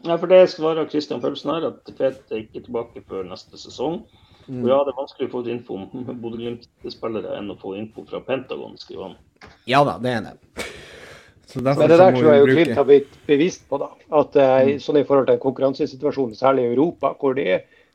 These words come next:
Speaker 3: hvor de blir, eh, altså, er det en spiller som er, har et, en dårlig ankel,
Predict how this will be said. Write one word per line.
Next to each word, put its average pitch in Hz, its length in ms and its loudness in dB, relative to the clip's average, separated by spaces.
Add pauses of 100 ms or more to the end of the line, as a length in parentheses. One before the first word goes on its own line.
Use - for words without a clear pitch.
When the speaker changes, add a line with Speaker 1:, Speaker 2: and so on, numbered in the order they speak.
(180)
Speaker 3:
hvor 135 120 0
de 127 100 2
blir, 123 260 4
eh, 120 520 4 (380)
altså, 147 280 4
er 175 200 6
det 156 100 8
en 127 60 2
spiller 143 340 6
som 120 160 -6
er, 123 360 6 (180)
har 147 220 4
et, 117 140 -2 (160)
en 135 180 -8
dårlig 135 320 4
ankel, 131 320 0